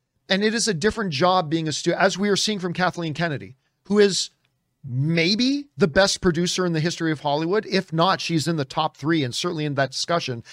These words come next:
The greatest filmmaker of all time, Steven Spielberg, says she's the greatest producer ever.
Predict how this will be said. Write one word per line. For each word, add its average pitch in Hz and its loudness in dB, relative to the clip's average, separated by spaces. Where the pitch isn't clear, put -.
The 156 -2
greatest 202 2
filmmaker 196 0
of 147 2
all 160 4
time, 165 0
Steven 165 -2
Spielberg, 139 0
says 147 -2
she's 165 -6
the 147 -4
greatest 156 0
producer 156 -4
ever. 196 -2